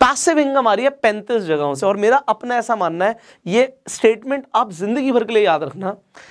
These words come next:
मैंने अपने लिए कई साल पहले ऐसा सोचा था कि मेरी जितनी उम्र होगी ना, उससे ज्यादा मेरे पास पैसिव इनकम के सोर्सेज होंगे। मैंने क्या बोला था अपने आप से, ये मैंने अपने आप से बोला था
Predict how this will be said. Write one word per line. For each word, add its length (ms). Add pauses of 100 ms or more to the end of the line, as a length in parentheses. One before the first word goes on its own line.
(280)
मैंने 140
अपने 220
लिए 120
कई 160
साल 200
पहले 200
ऐसा 140
सोचा 340
था 280 (360)
कि 100
मेरी 280
जितनी 300
उम्र 240
होगी 220
ना, 80
उससे 300
ज्यादा 240
मेरे 140
पास 180
पैसिव 280
इनकम 260
के 80
सोर्सेज 380
होंगे। 240 (440)
मैंने 160
क्या 200
बोला 220
था 120
अपने 200
आप 120
से, 160
ये 160
मैंने 140
अपने 200
आप 80
से 120
बोला 220
था 160